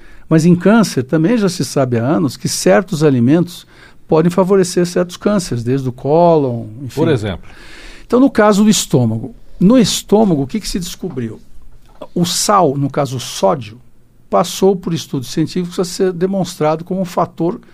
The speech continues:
Speaker 1: muito envolvido na desenvolvimento do câncer de estômago.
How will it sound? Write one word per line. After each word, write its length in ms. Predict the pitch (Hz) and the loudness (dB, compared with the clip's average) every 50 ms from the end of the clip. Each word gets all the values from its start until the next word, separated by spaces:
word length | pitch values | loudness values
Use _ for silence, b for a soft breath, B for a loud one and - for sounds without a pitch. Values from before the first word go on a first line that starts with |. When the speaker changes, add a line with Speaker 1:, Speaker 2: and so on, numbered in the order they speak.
| b b b b b b b b - | b b b b b b b b -4
Speaker 1:
muito 440 | 170 165 170 175 196 220 220 - 220 | 0 2 4 4 4 4 2 0 0
envolvido 420 | 208 208 196 151 170 175 170 185 185 | 0 0 0 0 -2 -2 -2 -2 0
na 280 | 175 170 175 185 - - 226 | 0 0 0 0 -2 -8 -12
desenvolvimento 460 | 147 139 131 143 170 160 151 165 160 | -14 -10 -6 -2 -2 0 0 -2 -4
do 60 | 175 | -4
câncer 240 | 175 165 165 156 190 | -4 -4 -4 -6 -6
de 80 | 180 - | -8 -12
estômago. 280 | - - 127 113 - | -10 -8 -8 -8 -10